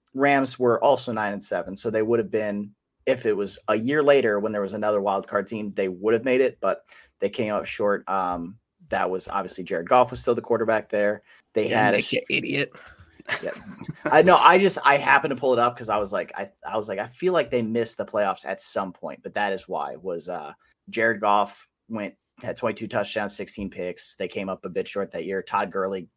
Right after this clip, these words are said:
Speaker 1: got hurt, didn't even rush for a thousand yards. So, but yeah, no, Sean McVay, like I said, the only reason he's not one on my list is because he might leave.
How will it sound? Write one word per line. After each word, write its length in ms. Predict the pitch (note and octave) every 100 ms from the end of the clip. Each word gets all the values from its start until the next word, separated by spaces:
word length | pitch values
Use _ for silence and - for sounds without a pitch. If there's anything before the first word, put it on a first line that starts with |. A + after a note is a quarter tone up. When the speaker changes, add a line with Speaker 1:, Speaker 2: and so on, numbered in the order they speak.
| _
Speaker 1:
got 200 | G#2 E2+
hurt, 300 | G#2 F#2+ F2
didn't 180 | G2+ G2
even 160 | F#2+ F#2
rush 200 | F#2 -
for 100 | G2
a 40 |
thousand 360 | F#2 F2+ F2 F2+
yards. 360 | F2 F2+ F2
So, 340 | - - F2+ - _ -
but 100 | D3+
yeah, 160 | C3
no, 220 | C3 B2+ -
Sean 240 | E3 D#3
McVay, 280 | D3 C#3+ B2
like 180 | A#2+ C3
I 60 |
said, 240 | B2 B2 F#2
the 120 | A#2
only 240 | B2+ C#3
reason 260 | C3 C3 B2+
he's 200 | B2+ B2
not 220 | A#2+ G2
one 200 | G#2 B2
on 120 | C3
my 120 | C3+
list 300 | C3 C#3+ - -
is 160 | A2
because 360 | G#2 G#2 A#2 G#2+
he 120 | A#2
might 200 | G#2+ G#2
leave. 220 | F2+ -